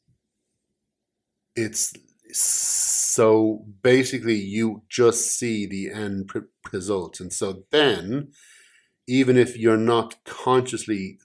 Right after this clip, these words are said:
thinking about it, you have these scenarios in your head, whereas this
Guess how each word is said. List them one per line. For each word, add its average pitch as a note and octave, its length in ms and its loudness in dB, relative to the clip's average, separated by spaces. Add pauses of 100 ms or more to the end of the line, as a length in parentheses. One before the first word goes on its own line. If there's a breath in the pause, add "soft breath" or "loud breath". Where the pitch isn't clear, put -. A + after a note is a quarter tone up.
(360)
thinking C3+ 300 -4
about F2 300 -8
it, - 220 -16 (640 soft breath)
you G#2+ 840 -2 (480)
have A2+ 380 -2
these G#2 260 -6
scenarios G#2 880 -2
in G#2 320 -4
your F#2+ 220 -6
head, F2+ 380 -6 (160)
whereas F#2 400 -10
this B2+ 400 2